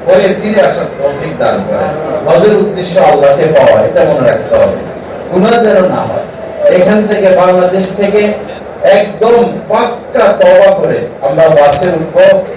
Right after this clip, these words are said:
আবার বাংলাদেশে আসা পর্যন্ত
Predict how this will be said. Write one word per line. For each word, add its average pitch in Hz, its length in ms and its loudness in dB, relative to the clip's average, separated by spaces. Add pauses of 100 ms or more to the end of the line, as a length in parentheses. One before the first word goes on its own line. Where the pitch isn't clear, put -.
(120)
আবার 196 560 4 (120)
বাংলাদেশে 170 640 -2
আসা 185 340 0 (240)
পর্যন্ত 214 520 0